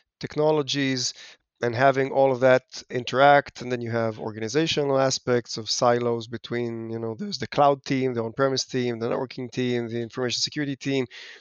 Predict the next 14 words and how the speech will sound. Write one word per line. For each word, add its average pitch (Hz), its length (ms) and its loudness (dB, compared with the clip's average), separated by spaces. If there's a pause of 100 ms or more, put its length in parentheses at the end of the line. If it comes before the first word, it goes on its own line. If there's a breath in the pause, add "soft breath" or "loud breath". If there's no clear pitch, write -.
(380 loud breath)
There's 127 180 -4
many 156 200 6
challenges. 135 760 4 (300 loud breath)
Some 147 260 4
of 131 100 -2
them 127 160 2
are 123 80 2
technical, 160 480 2
some 127 180 0
of 120 140 -4
them 117 180 -4
are 113 260 -4
more 117 420 -6 (260)
human. 156 500 0